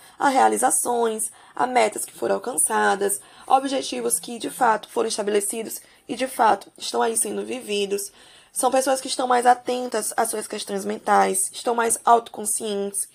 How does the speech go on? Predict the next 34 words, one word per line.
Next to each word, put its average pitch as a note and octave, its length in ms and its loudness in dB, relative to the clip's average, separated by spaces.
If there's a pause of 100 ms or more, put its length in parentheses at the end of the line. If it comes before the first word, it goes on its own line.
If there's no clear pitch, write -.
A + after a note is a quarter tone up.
(160)
estão A#3+ 220 -4
buscando C4 500 -2
agir B3 500 2 (240)
e C#4 80 -4
pensar B3 600 0 (440)
de A3+ 120 -6
forma A3 320 2
que - 80 -2
elas G#3 120 -2
estejam A3 320 -2
alinhadas G#3 480 -2 (240)
com C4 160 0
seus A#3 140 -2
sistemas G3 340 -6
de G3+ 60 -4
valores. G#3 640 2 (320)
Enfim, F3+ 320 -8 (260)
tem G#3 200 -4
gente A#3 320 -4
aí A#3 260 -2 (320)
amadurecendo A3 920 2 (200)
e - 60 -12
crescendo. G#3+ 520 -4 (640)
Só E4 240 4
que, E4 160 4
por D4+ 220 2
outro C#4 260 2
lado, A#3 460 2 (180)
nós A3+ 180 -2
sabemos G#3+ 460 -2
que G#3+ 120 -6
na G3+ 100 -4
vida G#3 160 -6
real, G#3+ 400 2